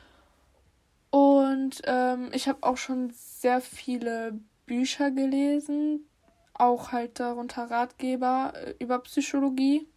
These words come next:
und auch Spiritualität. Äh, darüber wird's auch in unserem Podcast zum größten Teil gehen.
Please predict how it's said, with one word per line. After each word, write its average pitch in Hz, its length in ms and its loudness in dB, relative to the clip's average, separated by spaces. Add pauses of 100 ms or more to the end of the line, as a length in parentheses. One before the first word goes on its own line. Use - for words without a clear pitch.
und 254 300 -2
auch 240 240 2 (200)
Spiritualität. 277 1120 -2
Äh, 240 260 -4
darüber 240 480 -8
wird's 247 160 -10
auch 247 240 -10
in 240 80 -10
unserem 240 340 -10
Podcast 294 640 -2 (760)
zum 294 260 0
größten 311 440 -2
Teil 302 280 -2
gehen. 311 240 0